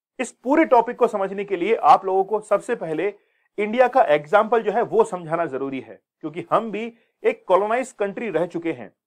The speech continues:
और उसका कॉन्सेप्ट जो है वो हम लोग को आज यहाँ पर काफी अच्छे से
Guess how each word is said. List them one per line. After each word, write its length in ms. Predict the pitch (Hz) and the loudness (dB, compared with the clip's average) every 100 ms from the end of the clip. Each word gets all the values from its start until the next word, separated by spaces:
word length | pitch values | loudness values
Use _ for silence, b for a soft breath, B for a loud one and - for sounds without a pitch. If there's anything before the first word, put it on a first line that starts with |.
| _ | _
और 200 | 214 226 _ | 2 2 _
उसका 280 | 190 - 262 | -6 0 0
कॉन्सेप्ट 520 | - 175 185 262 208 | 0 -4 2 2 2
जो 120 | 214 | -2
है 120 | 214 | -2
वो 160 | 196 208 | 0 2
हम 180 | 185 185 | 2 0
लोग 160 | 196 | -4
को 80 | 196 | 0
आज 380 | - 143 202 180 | 0 4 2 2
यहाँ 140 | 175 | -4
पर 120 | 170 - | -4 -2
काफी 300 | 160 160 190 | -2 -2 -4
अच्छे 200 | 151 160 | -10 -12
से 260 | - 226 | -4 -4